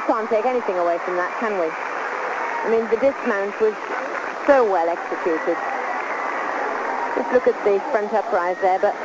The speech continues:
wide-armed and often bent-armed, this is the problem.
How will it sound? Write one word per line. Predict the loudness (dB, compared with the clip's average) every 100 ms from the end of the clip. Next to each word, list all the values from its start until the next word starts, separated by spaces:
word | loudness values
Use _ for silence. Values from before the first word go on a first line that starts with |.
| -6 -6 -6 -6 -6 -2 4
wide-armed | 6 6 2 2 2 0 0
and | 0 0
often | 0 0 2 0 2
bent-armed, | 2 2 0 0 0 -2 -4 -2
this | 0 0
is | 0
the | -2
problem. | 2 2 2 0